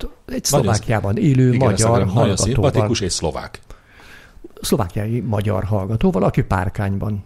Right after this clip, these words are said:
Speaker 2: Szlovák
Speaker 1: él
Speaker 2: létére
Speaker 1: egyébként.
Speaker 2: meglepően szimpatikus emberrel.
Speaker 1: És nagyon jól beszél magyarul.
Speaker 2: Mert Szlovákiában élő magyar, te szerencsétlen.
Speaker 1: Azt mondtam.
Speaker 2: Hát akkor miért gond-, meg mi-, miért lepődsz meg azon, hogy jól beszél magyarul? Ez az anyanyelve. Könyörgöm. Ez, ez az anyanyelve.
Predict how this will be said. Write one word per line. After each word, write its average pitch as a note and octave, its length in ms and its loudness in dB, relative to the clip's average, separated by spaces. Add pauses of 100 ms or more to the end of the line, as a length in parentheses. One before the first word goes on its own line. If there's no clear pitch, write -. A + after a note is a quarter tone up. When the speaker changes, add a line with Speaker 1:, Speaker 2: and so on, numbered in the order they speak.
(140)
Speaker 2:
Szlovák G#2 380 -2
Speaker 1:
él A2 80 2
Speaker 2:
létére G#2+ 320 2
Speaker 1:
egyébként. G2 220 2
Speaker 2:
meglepően F2 340 0
szimpatikus D#2+ 580 -6
emberrel. - 500 -12
Speaker 1:
És - 200 -4 (120)
nagyon F#2 220 -2
jól G2 140 0
beszél - 240 -6
magyarul. - 360 -8 (180)
Speaker 2:
Mert F#2 280 0
Szlovákiában F#2 720 0
élő F#2 200 2
magyar, F2 320 0
te E2 100 -6
szerencsétlen. D2+ 640 -4
Speaker 1:
Azt - 180 -2
mondtam. G2 400 2 (340)
Speaker 2:
Hát F#2+ 100 -4
akkor G2 160 0
miért A2 200 2
gond-, G2 320 -2
meg G#2+ 160 -2
mi-, A#2 160 -4
miért B2+ 220 0
lepődsz E2+ 280 -6
meg F2+ 140 -2
azon, F2 180 2
hogy F2+ 120 4
jól F#2+ 120 4
beszél D#2+ 260 -2
magyarul? F2 280 0
Ez G2+ 120 0
az - 100 -2
anyanyelve. C#2 580 -6 (140)
Könyörgöm. - 440 -8 (1900)
Ez, G#2+ 320 -4
ez G2 300 -2
az E2 260 -4
anyanyelve. C#2+ 640 -8